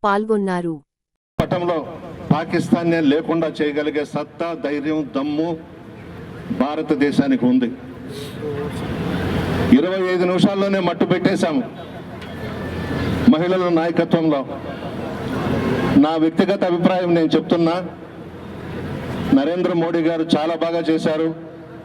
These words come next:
Speaker 2: చాలా ధీటుగా ఎదుర్కొన్నారు. నా వ్యక్తిగత అభిప్రాయం, ఈ భారతదేశానికి ప్రధానమంత్రిగా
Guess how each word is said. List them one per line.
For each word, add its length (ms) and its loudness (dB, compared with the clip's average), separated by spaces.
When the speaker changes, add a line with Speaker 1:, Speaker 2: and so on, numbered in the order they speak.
Speaker 2:
చాలా 220 0
ధీటుగా 460 2
ఎదుర్కొన్నారు. 680 0
నా 220 4
వ్యక్తిగత 480 -2
అభిప్రాయం, 600 -2
ఈ 140 6
భారతదేశానికి 960 0
ప్రధానమంత్రిగా 1040 0